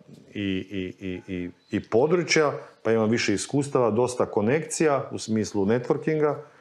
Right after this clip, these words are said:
Mogu pomoć takvim ljudima, a kažem, vjerujem u poduzetništvo,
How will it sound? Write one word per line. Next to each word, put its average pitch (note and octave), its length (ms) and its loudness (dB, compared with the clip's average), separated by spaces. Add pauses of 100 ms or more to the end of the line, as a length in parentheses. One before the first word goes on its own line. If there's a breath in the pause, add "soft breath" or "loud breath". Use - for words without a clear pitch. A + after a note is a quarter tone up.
(480 loud breath)
Mogu C3+ 220 2
pomoć C3+ 400 0
takvim G#2 320 0
ljudima, F2+ 360 -2
a D#2+ 140 -4
kažem, F2+ 340 -4
vjerujem A2+ 560 2
u F#2+ 460 -8 (160)
poduzetništvo, - 920 -6